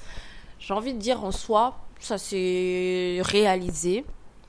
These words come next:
En soi, le mot, il a pris tout son sens parce que j'ai effectivement patienté sur, euh, sur cette chose-là qui va se réaliser donc en deux mille vingt-quatre et un petit peu plus tôt. Ça va commencer dès mi-décembre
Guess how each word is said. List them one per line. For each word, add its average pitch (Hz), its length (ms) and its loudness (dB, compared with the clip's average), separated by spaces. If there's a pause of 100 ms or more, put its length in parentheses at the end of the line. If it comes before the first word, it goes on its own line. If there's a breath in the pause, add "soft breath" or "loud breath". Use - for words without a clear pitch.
(440 loud breath)
En 190 180 2
soi, 214 520 4
le 180 180 -2
mot, 196 320 0
il 185 140 -4
a 175 80 0
pris - 220 -12
tout - 100 -16
son 175 160 -12
sens 226 480 -8
parce - 400 -12
que 190 260 -4 (360 loud breath)
j'ai - 160 -8
effectivement 180 500 -4
patienté 175 560 -4
sur, 180 200 -10 (100)
euh, 151 680 -4
sur 160 220 -12
cette - 300 -12
chose-là 165 800 -2 (400 loud breath)
qui - 180 -6
va 160 160 -4
se - 160 -8
réaliser 160 720 -8
donc 160 240 -12
en 156 80 -10
deux 151 140 -8
mille 151 180 -10
vingt-quatre 147 480 -8
et 165 80 -6
un 147 60 -8
petit 147 220 -14
peu 165 120 -12
plus 165 220 -16
tôt. 247 280 -4 (400 loud breath)
Ça - 180 -8
va 165 120 -2
commencer 160 540 -6
dès 185 500 -2 (140)
mi-décembre 175 920 -4